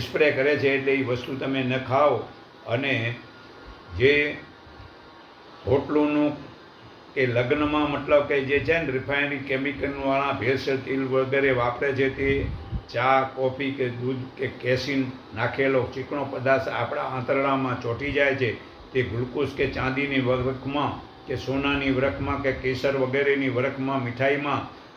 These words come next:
એ ખરાબ ભેળસેળવાળું વપરાય છે. તેથી તે બહારનું ખાવું છોડી દો, તો જ રોગ મટશે. અને ક્રીમ, પાવડર, સાબુ, પરફ્યુમ, સ્પ્રે, શરબત,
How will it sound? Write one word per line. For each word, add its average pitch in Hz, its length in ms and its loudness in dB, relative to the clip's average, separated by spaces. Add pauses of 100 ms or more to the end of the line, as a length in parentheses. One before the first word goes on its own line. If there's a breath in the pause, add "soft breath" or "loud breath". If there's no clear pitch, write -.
એ 127 80 -2
ખરાબ 139 400 0
ભેળસેળવાળું 135 760 2
વપરાય 147 380 2
છે. 135 180 0
તેથી 135 380 -4
તે 131 220 2 (500 loud breath)
બહારનું 135 480 2
ખાવું 135 340 -2
છોડી 135 300 0
દો, 139 360 2 (300)
તો 139 220 2
જ 143 80 0
રોગ 127 400 2
મટશે. 131 440 0 (440)
અને 127 300 -2 (480)
ક્રીમ, 139 440 2
પાવડર, 135 380 4
સાબુ, 131 560 -4 (580)
પરફ્યુમ, 143 560 0 (400)
સ્પ્રે, 147 460 2
શરબત, 143 580 2